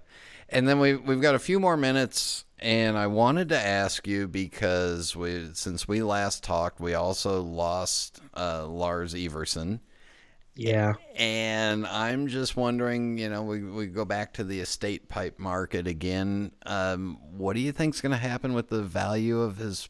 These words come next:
Speaker 1: pipes and, uh, and the, and the availability of his pipes on the estate market?
Speaker 2: Well, you know, the value is, is going to go up. Uh, how-, however much, I'm not sure.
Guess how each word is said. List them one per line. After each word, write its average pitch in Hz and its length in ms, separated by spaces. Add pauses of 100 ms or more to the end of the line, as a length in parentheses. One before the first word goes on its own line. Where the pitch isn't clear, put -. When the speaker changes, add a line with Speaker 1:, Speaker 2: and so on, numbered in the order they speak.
(100)
Speaker 1:
pipes 110 640
and, 98 360 (640)
uh, 101 320
and 101 240
the, 98 220
and 107 200
the 98 80
availability 107 800
of 85 140
his 90 160
pipes 90 360
on 87 140
the 85 100
estate 87 400
market? 82 420 (1000)
Speaker 2:
Well, 160 320
you 151 140
know, 147 120
the 135 140
value 185 480
is, 135 160
is 123 180
going 127 400
to 127 100
go 110 240
up. 101 380
Uh, 110 240
how-, 135 380
however 143 480
much, 123 320
I'm 120 160
not 117 200
sure. 113 460